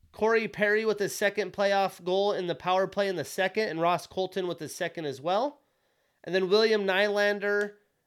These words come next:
uh, with his second playoff goal, and Jake Muzzin for Toronto with the second playoff goal in the third.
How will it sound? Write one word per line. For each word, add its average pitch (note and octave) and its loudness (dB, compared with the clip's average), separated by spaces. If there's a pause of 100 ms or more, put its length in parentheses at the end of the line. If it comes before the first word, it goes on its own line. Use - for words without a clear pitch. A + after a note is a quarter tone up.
uh, E3+ 4
with F3+ 0
his E3 -4
second G3 -2
playoff F#3+ 2
goal, F#3+ 0 (340)
and D3+ -4
Jake F#3+ 0
Muzzin F3+ 0
for F3+ -2
Toronto F3+ -2
with E3+ -4
the D#3 -10
second F3+ -6
playoff F3 -2
goal F3 -4
in D#3+ -4
the C3+ -4
third. G#3+ 0